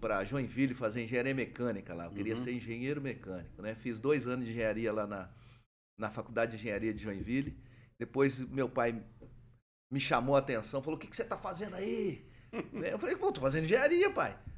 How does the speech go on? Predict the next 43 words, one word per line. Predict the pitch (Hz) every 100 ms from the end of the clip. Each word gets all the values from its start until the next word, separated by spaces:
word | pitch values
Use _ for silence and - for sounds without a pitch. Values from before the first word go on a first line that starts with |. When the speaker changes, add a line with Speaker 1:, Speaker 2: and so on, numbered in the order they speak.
| -
Speaker 1:
"Pô, | 226
você | 240 202
vai | 196 208
ser | 233
empregado." | 226 214 151 143 190 202 156 139
Olha | 190
a | 202
cabeça | - 131 123 170 180
que | -
meu | 165 156
pai | 160 147
tinha, | - 120 110 107
né? | 135
"Você | 139
vai | 214
ser | 208
empregado | 226 214 202 208
o | 190
resto | 208 190
da | 147
vida, | 139 214 190 139
né?" | 170
Eu | 185 - - - - -
falei, | - 415
"Pai, | 370
deixa | 143 196 -
eu, | 381 - -
deixa | - -
eu |
fazer | 359 349 320
o |
que | -
eu | -
quero, | - 104 143 160 117
né? | 165 190
Não | 175
me | 208
atrapalha." | 254 208 175 - - 185 175 123 - - - - - - 147
E | 165
ele | 190 233
me | 233 240
instigou | 233 - 170 175 190
tanto | 185 185 220 220 -